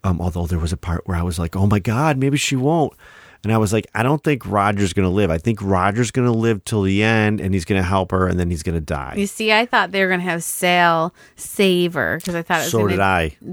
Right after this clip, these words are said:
Speaker 2: be like that, but then he gets killed.
Speaker 1: Yeah,
Speaker 2: Yeah.
Speaker 1: I, I did too, because they kinda were trying to paint Sal as not as bad as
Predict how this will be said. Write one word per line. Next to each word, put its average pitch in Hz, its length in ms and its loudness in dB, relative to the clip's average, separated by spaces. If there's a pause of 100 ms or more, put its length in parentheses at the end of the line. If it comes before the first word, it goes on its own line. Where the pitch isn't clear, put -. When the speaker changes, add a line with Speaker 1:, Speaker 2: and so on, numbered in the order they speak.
Speaker 2:
be 180 180 -4
like 170 220 -6
that, 175 240 0
but 170 140 -10
then 180 120 -2
he 196 120 -4
gets 233 200 -10
killed. 254 420 -4
Speaker 1:
Yeah, 95 360 0 (120)
Speaker 2:
Yeah. 95 220 -6
Speaker 1:
I, 104 60 2
I 101 40 2
did 95 160 0
too, 107 200 0
because 110 320 0
they 175 100 0
kinda 247 400 -2
were 185 100 2
trying 139 280 0
to 101 60 2
paint - 340 -2
Sal 98 260 2
as 92 180 -2
not 98 280 0
as 87 80 -2
bad 92 260 0
as 80 220 -4